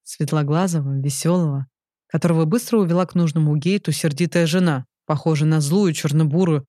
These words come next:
сухопарую мышку. Еда, свеженькая, подогретая, всегда была у меня с собой. Я кормила окрошку грудью лет, наверное, до четырех,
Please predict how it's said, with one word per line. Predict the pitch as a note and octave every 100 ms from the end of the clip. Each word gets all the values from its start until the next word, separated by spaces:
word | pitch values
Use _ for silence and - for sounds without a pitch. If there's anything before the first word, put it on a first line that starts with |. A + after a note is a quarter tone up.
| _
сухопарую | - - C3+ D3+ D#3 D#3+ D#3
мышку. | D#3 D#3 C3 - C#3+ - _ _ _ _ _ _ _ -
Еда, | E3+ F#3 F4 G#4+ _
свеженькая, | - - G#3 E3+ E3 D3+
подогретая, | D#3 D#3+ F3+ D3+ B2 B2 C#3+ - -
всегда | - D3+ C#3+ G#3+
была | G3 F3
у | F#3
меня | E3+ D#3+
с | D#3
собой. | F3 C3+ B2 - _ _ _ _ _ _ _ _
Я | E3+
кормила | F#3 G#3 G3+ G3
окрошку | F#3 - B3 - F3+
грудью | E3+ G#3 F3
лет, | D#3+ F#3+ -
наверное, | F3+ E3+ E3+ F#3 E3+ E3 D#3+ D3+
до | C3+ C3 C#3 D3+
четырех, | - C#3+ C#3 D#3 A3+ -